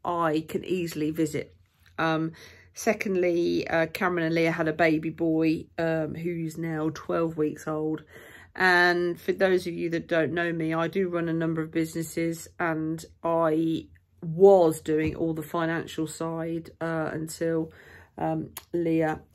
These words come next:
took on that within the business. But of course, she's on maternity leave now, and I have meant I am really got a lot to do. Um, I'm finding the pottery, um, is not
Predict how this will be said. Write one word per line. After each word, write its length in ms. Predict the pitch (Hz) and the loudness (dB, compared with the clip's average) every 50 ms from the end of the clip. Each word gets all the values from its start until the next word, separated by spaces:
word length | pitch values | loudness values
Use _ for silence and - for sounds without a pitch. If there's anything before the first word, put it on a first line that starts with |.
| _ _ - | _ _ -6
took 260 | - 190 180 - - | -4 -4 -4 -4 -4
on 140 | 165 165 170 | -4 -2 -2
that 380 | 165 160 - - - - - - | -2 -2 -4 -4 -8 -12 -10 -6
within 300 | 165 165 160 156 156 165 | -6 -4 -2 -2 -2 -2
the 60 | 156 | -2
business. 420 | 160 160 160 160 - 160 160 160 | -2 -2 -2 -2 -4 -6 -6 -6
But 240 | - - 160 - - | -4 -2 -2 -2 -2
of 160 | - 139 - | -6 -8 -6
course, 240 | - 180 170 165 139 | -4 -2 -2 -2 -4
she's 180 | - 170 165 165 | -6 -6 -4 -4
on 100 | 151 160 | -2 -2
maternity 560 | 160 160 - - 170 165 160 156 - - 156 | -4 -4 -4 -4 -2 -2 -4 -4 -6 -6 -4
leave 280 | 156 151 156 160 - | -2 -2 -2 -2 -2
now, 300 | 180 180 185 185 190 190 - - - - - - - - _ _ _ _ - - - - | -2 0 0 0 0 -2 -6 -12 -20 -20 -20 -20 -20 -20 _ _ _ _ -12 -10 -6 -2
and 440 | 180 165 165 165 165 165 165 165 165 - - - | 0 2 2 2 0 -2 -4 -4 -6 -8 -2 0
I 240 | 175 170 170 165 160 | 2 2 2 2 0
have 260 | 165 170 170 170 - | 0 -2 -6 -6 -4
meant 320 | 180 170 165 156 - - | -4 -2 -2 -4 -4 -6
I 320 | - 170 170 165 165 160 - | -6 -4 -2 -2 -2 -4 -4
am 280 | - 170 165 165 165 165 | -6 -6 -6 -4 -4 -2
really 680 | 165 165 160 160 156 151 151 151 151 147 - - - - _ _ - _ _ _ _ _ _ _ _ _ _ _ _ - 151 143 - | 0 0 2 2 2 0 0 0 -2 -2 -6 -8 -10 -14 _ _ -20 _ _ _ _ _ _ _ _ _ _ _ _ -20 -20 -14 -8
got 160 | - 151 143 | -6 -4 -4
a 60 | 143 | -2
lot 220 | 135 - - - | -4 -4 -6 -8
to 100 | - - | -10 -12
do. 260 | - 104 87 - - - - - _ _ _ - - - - - - - _ - | -8 -6 -6 -6 -8 -10 -16 -20 _ _ _ -20 -20 -20 -20 -20 -20 -20 _ -6
Um, 220 | - 170 165 165 - - | -2 0 0 0 0 0
I'm 140 | 175 180 180 | -2 -2 -2
finding 500 | - - 214 196 190 190 185 175 165 165 | -2 2 4 4 4 4 2 0 0 -2
the 80 | 165 | -2
pottery, 960 | 165 - - 196 180 - - - 175 165 160 160 156 156 156 160 151 - - - | -4 -2 -2 -2 -2 -2 -4 -4 -2 0 2 2 2 2 2 0 0 -2 -2 -2
um, 540 | 160 160 160 156 156 151 156 151 147 - - - | -2 0 0 0 -2 -2 -4 -4 -6 -8 -10 -6
is 240 | - 165 165 160 160 | -6 -6 -6 -4 -6
not 640 | 165 175 175 170 160 - - - - - - - | -4 -2 0 0 0 -2 -4 -8 -12 -14 -14 -14